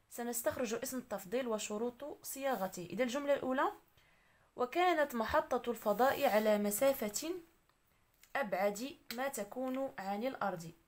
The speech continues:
إذن أبعد، إذن اسم التفضيل أبعد.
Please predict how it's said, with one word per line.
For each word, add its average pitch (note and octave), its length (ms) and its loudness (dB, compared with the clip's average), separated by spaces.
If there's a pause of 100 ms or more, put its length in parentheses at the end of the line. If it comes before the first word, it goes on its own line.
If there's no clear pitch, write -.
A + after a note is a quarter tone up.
(140)
إذن F#3+ 260 -10 (160)
أبعد، F3 540 -2 (1300)
إذن G3 220 -8
اسم A#3 200 -6
التفضيل G#3+ 600 -10 (920)
أبعد. F3 640 -4